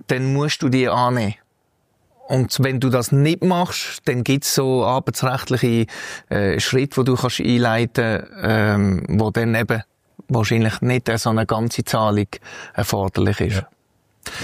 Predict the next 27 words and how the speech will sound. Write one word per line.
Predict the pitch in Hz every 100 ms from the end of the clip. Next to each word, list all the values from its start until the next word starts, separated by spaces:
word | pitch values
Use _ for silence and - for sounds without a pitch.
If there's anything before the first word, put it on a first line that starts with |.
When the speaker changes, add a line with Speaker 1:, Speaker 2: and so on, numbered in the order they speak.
| - -
Speaker 2:
Ähm, | - 123 139 -
wir | 135 151
haben | 175 202
einen | 156
Einspieler | 156 185 - 175 175 180 -
vorbereitet. | - 165 160 147 147 156 156 139
Es | -
ist |
ja | 147
noch | 143
spannend | - 139 147 143
gewesen. | - 135
Ich | 127
glaub, | 139 -
vor | 127
drei | 143 143
oder | -
vier | 135 131
Wochen | 135 -
bin | 127
ich | 123
an | 127
einer | 123
Pressekonferenz | 120 127 - - 120 - 120 117
gewesen, | - 123 120
wo | 113 113
der, | 117 113